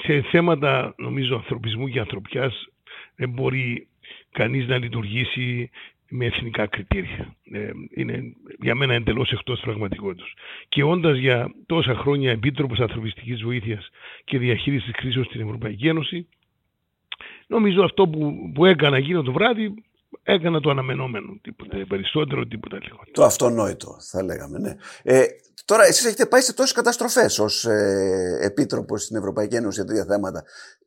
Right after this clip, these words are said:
Speaker 2: Αυτή ήταν, φαντάζομαι, χειρότερη.
Speaker 1: Δεν έχω πάει στο Καχραμάν Μαράς και στην Αντιόχεια, αλλά και στα Άδανα ακόμη, αλλά και από τις συζητήσεις, γιατί είμαι σε συνεχή επαφή με τους Τούρκους αξιωματούχους, για να βοηθήσω και εγώ με την εμπειρία μου, αλλά και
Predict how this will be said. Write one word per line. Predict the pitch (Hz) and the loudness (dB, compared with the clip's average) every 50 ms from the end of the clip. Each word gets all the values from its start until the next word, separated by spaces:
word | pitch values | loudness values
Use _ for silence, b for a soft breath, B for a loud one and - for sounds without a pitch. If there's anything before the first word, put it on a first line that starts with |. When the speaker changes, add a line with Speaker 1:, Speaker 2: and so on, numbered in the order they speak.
| _ _ _ | _ _ _
Speaker 2:
Αυτή | - - - - 233 | 2 2 4 4 2
ήταν, | 233 233 233 226 233 240 226 - - _ _ _ _ | 4 4 4 4 4 2 0 -2 -6 _ _ _ _
φαντάζομαι, | - 175 165 165 208 214 233 247 208 | 2 4 6 8 6 6 6 0 2
χειρότερη. | - 233 226 226 - - 85 64 - - _ _ _ _ _ _ _ _ | 4 6 6 6 4 4 -2 -4 -6 -12 _ _ _ _ _ _ _ _
Speaker 1:
Δεν | - - 156 170 180 185 180 | 2 6 8 8 8 8 8
έχω | 170 - - 147 123 | 6 6 6 2 4
πάει | - 143 139 139 139 139 127 | 6 6 8 8 6 6 4
στο | 113 - - 123 | 2 2 0 0
Καχραμάν | - 127 110 - 123 127 135 131 135 135 | 0 0 0 2 2 2 4 4 4 4
Μαράς | 135 131 127 120 120 123 131 131 120 - - - - - - - _ _ 135 | 4 2 2 2 2 2 2 2 2 2 0 0 -2 -4 -8 -14 _ _ -8
και | _ - 139 139 139 127 | _ -2 0 0 0 0
στην | - - 143 127 | 0 -2 0 0
Αντιόχεια, | 127 120 120 110 120 123 110 110 - - 143 175 196 214 - _ _ _ - _ | 0 0 0 0 0 0 0 0 0 0 0 0 0 -2 -8 _ _ _ -20 _
αλλά | - 143 139 135 143 | -6 -2 0 2 2
και | 139 127 | 2 0
στα | 113 - - 139 135 | -2 0 2 4 4
Άδανα | 151 139 139 135 131 | 4 4 2 0 0
ακόμη, | 120 117 113 139 139 131 135 | -2 0 -2 -2 0 0 0
αλλά | 131 139 143 135 127 B B B B | 2 2 2 2 0 B B B B
και | - 226 214 | 4 6 6
από | 170 139 143 | 6 6 4
τις | 139 127 113 | 2 0 -2
συζητήσεις, | - - 135 120 123 117 127 147 120 127 135 | -2 -4 -6 -6 -6 -4 -4 -4 -4 -4 -2
γιατί | 127 135 135 123 131 | 0 0 0 2 0
είμαι | 147 139 135 | 0 0 0
σε | 110 123 | 0 -2
συνεχή | 110 127 131 123 117 104 - 147 147 | -2 -2 -2 -2 -2 -2 0 0 0
επαφή | 123 113 113 113 - - 127 | 0 0 -4 -6 -6 -6 -8
με | 120 120 113 | -8 -8 -10
τους | 117 104 - | -10 -12 -10
Τούρκους | - 139 110 - 107 | -10 -10 -10 -8 -10
αξιωματούχους, | 110 98 - - - 104 95 92 104 135 135 - - 208 - - B B B B B B B B | -12 -8 -8 -8 -6 -6 -8 -6 -6 -8 -8 -8 -10 -14 -14 -16 B B B B B B B B
για | - 220 | 2 4
να | 185 160 | 4 4
βοηθήσω | 147 139 147 127 - 143 151 120 127 123 | 4 2 0 0 0 -2 -2 -2 -4 -6
και | 117 113 | -6 -8
εγώ | - 131 127 127 | -6 -6 -6 -6
με | 123 120 | -6 -6
την | 117 113 | -8 -8
εμπειρία | 120 113 110 117 120 127 131 123 | -8 -6 -6 -6 -4 -4 -4 -4
μου, | 120 131 | -6 -6
αλλά | 117 120 123 120 | -6 -6 -6 -6
και | 110 107 113 107 | -6 -8 -10 -10